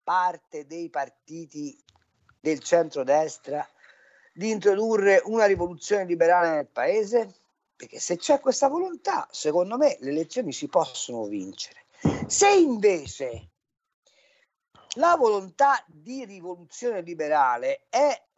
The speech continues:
fondata esclusivamente su quest'idea di federalismo che la Lega porta avanti, ma da una parte Fratelli d'Italia,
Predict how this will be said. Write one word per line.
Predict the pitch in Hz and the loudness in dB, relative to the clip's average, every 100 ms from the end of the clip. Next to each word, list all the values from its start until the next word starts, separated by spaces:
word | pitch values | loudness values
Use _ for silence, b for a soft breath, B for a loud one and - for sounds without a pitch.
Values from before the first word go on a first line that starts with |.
| _ _ _ | _ _ _
fondata | - 214 233 202 214 185 151 - - | -12 -6 -6 0 4 6 4 0 -6
esclusivamente | 254 277 - 214 185 185 175 180 147 139 | -6 -8 -10 -14 -2 -2 0 -6 -8 -10
su | 165 | -12
quest'idea | - 262 - 170 220 196 | -6 -6 -6 -4 4 4
di | 170 | 2
federalismo | 160 156 160 160 208 175 151 | -4 -4 -2 -2 -8 -8 -8
che | 143 | -4
la | 139 | -2
Lega | 156 160 | 0 0
porta | 139 143 127 - | 0 -2 -2 -2
avanti, | 135 127 113 110 - - | 2 2 0 -6 -18 -16
ma | 196 240 196 160 | -2 2 2 0
da | 165 240 | -4 -4
una | 277 277 | -4 -6
parte | 311 359 349 _ - 196 170 - | -2 -2 -2 _ -12 -10 -10 -12
Fratelli | 175 175 208 202 | -14 -10 -10 -12
d'Italia, | 175 180 165 208 214 190 165 | -20 -12 2 4 4 4 2